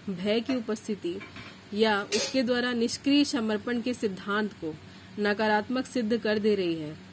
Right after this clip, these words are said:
तो अभियुक्त को रिहा कर देना होगा। लड़की आरोप लगाती है कि उसके साथ में बलात्कार हुआ है और यहाँ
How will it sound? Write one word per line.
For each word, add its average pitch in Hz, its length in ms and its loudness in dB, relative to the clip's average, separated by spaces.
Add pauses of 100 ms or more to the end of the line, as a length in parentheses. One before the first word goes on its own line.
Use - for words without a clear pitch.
(200)
तो 226 100 4
अभियुक्त 226 520 2 (200)
को 208 80 2
रिहा 202 320 0
कर 185 160 -6
देना 151 260 -6
होगा। 147 320 -10 (1800)
लड़की 233 400 4
आरोप 277 360 6
लगाती 233 460 2
है 247 100 2
कि 240 140 -4
उसके 240 260 -2
साथ 226 280 -2
में 226 160 -2
बलात्कार 180 520 -2
हुआ 196 220 -2
है 190 220 -6 (1300)
और 185 260 0
यहाँ 214 320 0